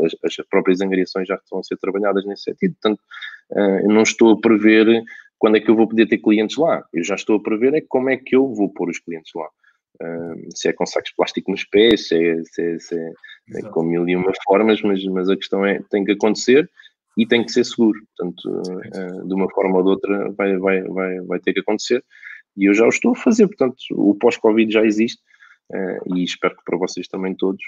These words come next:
Speaker 1: porque tem que ser nesse sentido. Agora, mais uma vez, é, é percebermos como é que nós vamos acrescentar valor a alguém que, que, que quer comprar um imóvel em uma zona X,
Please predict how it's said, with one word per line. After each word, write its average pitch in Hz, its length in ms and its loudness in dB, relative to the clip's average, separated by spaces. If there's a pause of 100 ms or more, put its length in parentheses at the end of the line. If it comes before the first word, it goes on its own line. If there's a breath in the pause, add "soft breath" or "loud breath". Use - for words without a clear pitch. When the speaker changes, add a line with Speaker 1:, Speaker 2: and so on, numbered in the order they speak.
(1300)
Speaker 1:
porque - 240 -8
tem 98 120 -2
que 95 80 -8
ser 98 100 0
nesse 95 200 -4
sentido. 98 340 0
Agora, 82 300 2 (480)
mais 85 260 -6
uma 90 120 0
vez, 85 220 0
é, 85 200 2
é 87 120 2
percebermos 95 580 -2 (520 soft breath)
como 95 200 4
é 98 60 2
que 98 140 -6
nós 92 260 2
vamos 95 640 -2
acrescentar 92 760 0 (120)
valor 90 600 4
a 92 80 4
alguém 90 480 0 (600 loud breath)
que, 92 200 2
que, 90 340 -2
que - 180 -8
quer 92 280 0
comprar 90 360 0
um 92 140 -2
imóvel 90 580 0
em 87 180 -4
uma 92 180 0
zona 87 260 -4
X, 95 400 -2